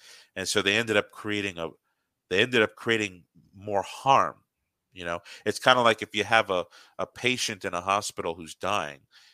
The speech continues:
you know, and all the monitors start beeping and things are going off and left and right.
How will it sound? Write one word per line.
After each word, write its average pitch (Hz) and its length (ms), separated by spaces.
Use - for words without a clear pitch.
you 87 60
know, 85 180
and 87 100
all 104 260
the 92 120
monitors 95 580
start - 360
beeping 85 560
and 73 140
things 92 300
are 90 60
going 85 300
off 92 300
and 78 120
left 92 280
and 80 100
right. 98 280